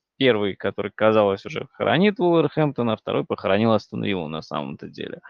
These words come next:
в самой-самой концовке. Э, что случилось в конце? Ну,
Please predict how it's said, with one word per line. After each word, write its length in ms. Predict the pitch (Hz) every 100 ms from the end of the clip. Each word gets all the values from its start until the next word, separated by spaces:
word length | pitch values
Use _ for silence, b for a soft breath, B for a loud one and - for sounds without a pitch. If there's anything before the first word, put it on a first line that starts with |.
| B 160 160 B B -
в 60 |
самой-самой 520 | 110 107 98 - 92
концовке. 540 | - 98 98 85 - - B 147 139 _ -
Э, 920 | 104 107 104 104 104 101 98 92 85
что 380 | - - _ 185
случилось 480 | 180 185 - 180 156
в 40 | -
конце? 420 | 160 156 190 208
Ну, 480 | 156 151 190 190